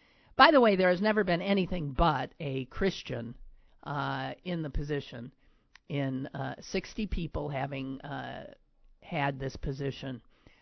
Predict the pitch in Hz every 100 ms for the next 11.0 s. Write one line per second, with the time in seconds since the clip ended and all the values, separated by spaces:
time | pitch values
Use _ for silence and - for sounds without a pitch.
0 | _ - 156 156 160 156 - 156 143 135
1 | 135 143 - - - 147 131 - - -
2 | _ _ _ _ _ 151 147 139 135 -
3 | 135 131 127 127 135 - - - - 139
4 | 123 - 113 - - - _ _ _ _
5 | _ - - 143 135 127 127 - 135 123
6 | - 180 143 131 123 - _ _ _ _
7 | 170 160 135 127 123 - 135 123 120 -
8 | 147 127 127 123 113 - - _ _ _
9 | _ _ _ _ _ _ _ _ _ _
10 | _ - - - - 240 254 339 240 -